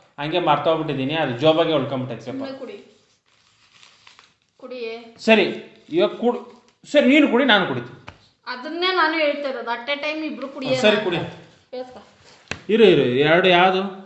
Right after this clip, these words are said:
Speaker 1: ನೋಡ್ಕೊಂತೀನಿ ಇರು. ಎರಡು ಕರೆಕ್ಟ್ ಆಗೈತೆ, ಏನೂ ಆಗಿಲ್ಲ ಅದ್ರಾಗ. ಸ್ಪ್ರೈಟ್ ಕ್ಲೀನ್ ಗೊತ್ತಾಗ್ಬಿಡ್ತೈತೆ ನೋಡು.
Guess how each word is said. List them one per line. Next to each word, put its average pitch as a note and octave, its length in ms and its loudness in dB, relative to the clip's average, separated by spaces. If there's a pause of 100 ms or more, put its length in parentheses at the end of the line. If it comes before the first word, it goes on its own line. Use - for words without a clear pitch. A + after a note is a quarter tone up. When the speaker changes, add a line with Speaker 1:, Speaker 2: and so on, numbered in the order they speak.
(400)
Speaker 1:
ನೋಡ್ಕೊಂತೀನಿ D4 520 4
ಇರು. D#4 180 6 (2000)
ಎರಡು F#3 520 4
ಕರೆಕ್ಟ್ F#3+ 340 0
ಆಗೈತೆ, F3+ 320 0
ಏನೂ G3 400 4
ಆಗಿಲ್ಲ D#3+ 320 -2
ಅದ್ರಾಗ. B2 300 -4 (1500)
ಸ್ಪ್ರೈಟ್ D4+ 580 4
ಕ್ಲೀನ್ C#4+ 280 2
ಗೊತ್ತಾಗ್ಬಿಡ್ತೈತೆ B3+ 600 4
ನೋಡು. G#3+ 260 4